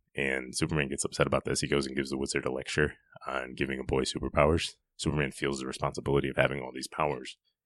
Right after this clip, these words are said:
And so for that to be thrusted on a kid, Superman wasn't really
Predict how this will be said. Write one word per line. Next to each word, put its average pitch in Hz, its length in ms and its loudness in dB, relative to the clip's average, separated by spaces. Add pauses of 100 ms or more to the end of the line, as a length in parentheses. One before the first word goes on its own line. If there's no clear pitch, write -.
(260)
And 69 160 -6
so 65 200 -2 (260)
for 73 100 4
that 69 140 4
to - 60 -10
be 73 100 2
thrusted - 480 2 (140)
on 65 180 -4
a 64 240 -12 (240)
kid, 64 360 -4 (320)
Superman - 440 -6
wasn't 65 260 -12
really 78 400 2